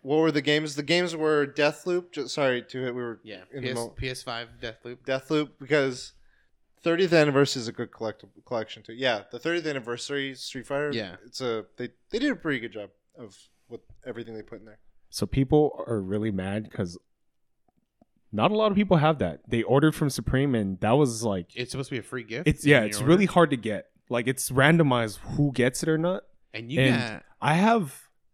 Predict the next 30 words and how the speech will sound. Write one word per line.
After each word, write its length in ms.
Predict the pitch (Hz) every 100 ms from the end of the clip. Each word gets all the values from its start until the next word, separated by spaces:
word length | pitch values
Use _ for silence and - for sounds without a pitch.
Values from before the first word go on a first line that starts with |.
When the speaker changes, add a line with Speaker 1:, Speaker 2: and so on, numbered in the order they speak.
| _
Speaker 3:
eight 180 | 117 135
of 140 | 123 98
'em 140 | 92
now. 280 | 90 78 78 -
Speaker 2:
<laughs> 180 | -
Oh, 120 | 330 -
shit. 500 | 277 - - - 330
Speaker 3:
Like, 300 | 131 147 226 - _ - - - 269
yeah, 360 | 160 160 120 117
and 140 | 156
people 260 | - 185 208
were 80 | 196
like, 160 | 156
"What 160 | 127 180
the 120 | 214
Speaker 1:
Where? 80 | -
Speaker 3:
fuck?" 260 | 196 147 - -
No, 200 | 175 214
no, 100 | 196
the 140 | 147
very 260 | 147 160 233
first 360 | - 285 285 185
week 160 | 226
I 60 | 180
went 320 | 131 170 131
to 100 | -
Supreme 400 | 131 - - 160
store, 320 | 170 - 98 -
I 100 | 147
bought 340 | 147 196 185